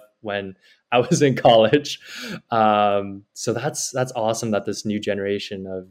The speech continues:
younger folks are, you know, thinking about this. Um, one, I would say, you know, look at the companies and spaces that you really love and enjoy,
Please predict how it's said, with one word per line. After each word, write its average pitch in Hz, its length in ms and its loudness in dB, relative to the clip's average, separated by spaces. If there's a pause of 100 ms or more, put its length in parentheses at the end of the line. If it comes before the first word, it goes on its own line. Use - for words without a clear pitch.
younger 101 360 -6
folks 98 440 -8
are, 95 340 -8
you 98 100 -16
know, 95 200 -16
thinking 98 280 -18
about 92 300 -14
this. 95 360 -8 (580)
Um, 123 640 4
one, 123 500 6 (280)
I 117 140 6
would 120 200 4
say, 117 760 4
you 117 100 -4
know, 110 340 0 (220)
look 127 240 4
at 320 120 4
the 320 80 4
companies 175 840 0
and 110 380 -2
spaces 120 800 -2
that 104 160 0
you 101 180 -6
really 110 400 -2
love 98 420 -4
and 98 140 -4
enjoy, 92 540 -6